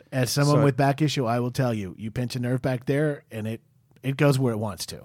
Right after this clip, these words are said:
Speaker 2: Yeah,
Speaker 1: It goes where it
Speaker 2: yeah.
Speaker 1: usually, yeah.
Speaker 2: So, so this, uh, all the stomach stuff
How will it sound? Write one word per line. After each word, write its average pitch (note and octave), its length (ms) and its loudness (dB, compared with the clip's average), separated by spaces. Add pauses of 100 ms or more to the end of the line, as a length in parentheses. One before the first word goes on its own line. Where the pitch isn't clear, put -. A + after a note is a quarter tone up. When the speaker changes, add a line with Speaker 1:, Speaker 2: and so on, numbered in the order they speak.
(160)
Speaker 2:
Yeah, B2 200 4
Speaker 1:
It C#3 80 0
goes C#3+ 220 4
where C#3+ 140 4
it - 20 -2
Speaker 2:
yeah. C#3+ 60 2
Speaker 1:
usually, B2 400 0
yeah. F2+ 140 -8 (440)
Speaker 2:
So, D3+ 340 4
so D#3+ 220 2
this, F3 340 0
uh, D3+ 400 2
all D3+ 200 2
the D#3 60 -4
stomach A#2+ 420 -4
stuff - 480 -4